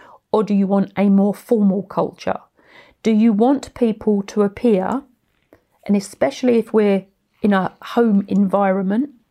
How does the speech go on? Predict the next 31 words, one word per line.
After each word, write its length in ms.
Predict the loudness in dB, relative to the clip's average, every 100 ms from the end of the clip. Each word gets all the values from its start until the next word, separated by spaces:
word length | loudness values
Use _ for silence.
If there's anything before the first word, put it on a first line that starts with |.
| -20 -20 _ _ _
think 380 | -2 0 0 0
about 340 | 0 0 0
whether 200 | 0 0
you 140 | 0
want 280 | 2 0 0
people 340 | -4 -4 -4 -8
to 180 | -2
appear 460 | -4 0 0 2 2
in 160 | 0 -2
business 480 | -2 0 0 -2
dress 380 | -2 -2 -2 -2
or 100 | -2
not. 340 | 0 0 -2 -6 _ _ _ _ _ _ _ _ _ _ _ _ _ _ _ -20 -12 -4
Do 80 |
you 160 | -2 2
want 240 | 0 0
people 440 | -2 -2 0 -2 -2
to 320 | -2 0 2
appear, 540 | 0 0 2 2 0 -4 -18 -18 -8
if 160 | -4
you've 140 | -4 -2
got 140 | -2
a 40 | 0
guest 320 | -2 -4 -10
speaker, 640 | -8 -2 -2 -2 -4 -4 -6 _ _
how 220 | -6 -4
do 100 | -2
you 160 | 0 0
want 320 | 0 -2 -2
them 300 | 0 0 0
to 480 | -2 0 0 0